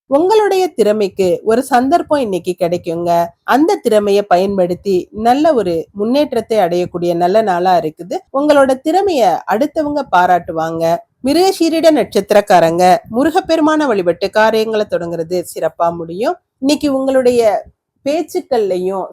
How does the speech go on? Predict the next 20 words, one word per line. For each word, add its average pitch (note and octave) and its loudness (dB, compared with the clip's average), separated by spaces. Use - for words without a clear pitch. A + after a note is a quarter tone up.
செயல்கள்லயும் A3+ -2
கவனத்தோட D4+ 0
இருக்கிறது F3+ -2
நல்லதுங்க. E3+ -2
மனசு D#4+ 0
சங்கடப்படக்கூடிய G#3+ -4
சில G3+ -6
விஷயங்கள் A3+ -4
நடக்கலாம். F3+ -6
உடல்நிலையிலயும் G#3 -2
ஆரோக்கிய C4+ -4
குறைவு F3+ -4
இருக்கும். E3+ -6
மனசுல D4+ 0
ஒரு G3+ -4
பதட்டமான C#4+ 0
நிலை F#3 0
இருக்கும். E3+ -2
பணப்பிரச்சனை C4+ 4
இருக்காது. F#3 4